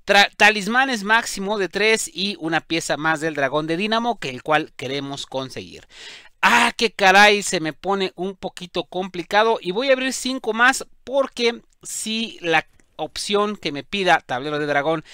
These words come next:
es abrir cinco pases ancestrales, pues me pone un poquito complicado el asunto.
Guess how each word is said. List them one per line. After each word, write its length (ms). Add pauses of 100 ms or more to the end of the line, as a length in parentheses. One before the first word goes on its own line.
(260)
es 240
abrir 240
cinco 400
pases 420
ancestrales, 680
pues 360
me 420
pone 380
un 160
poquito 420
complicado 840
el 160
asunto. 500